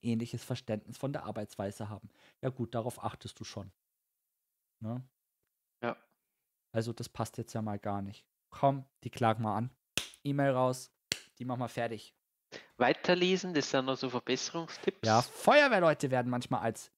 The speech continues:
Speaker 1: Klebebandprogrammierer bezeichnet. Das ist positiv gemeint, aber nicht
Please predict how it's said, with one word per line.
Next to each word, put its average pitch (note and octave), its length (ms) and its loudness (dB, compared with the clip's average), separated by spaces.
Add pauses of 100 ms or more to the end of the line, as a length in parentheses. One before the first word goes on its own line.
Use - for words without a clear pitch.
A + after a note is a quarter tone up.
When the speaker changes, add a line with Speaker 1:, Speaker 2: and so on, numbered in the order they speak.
Speaker 1:
Klebebandprogrammierer G#2+ 1300 -2
bezeichnet. A#2 580 0 (240)
Das A3+ 160 -6
ist F#3 160 -10
positiv F#3+ 480 2
gemeint, E3+ 300 0
aber C3+ 260 2 (260)
nicht F3 240 -8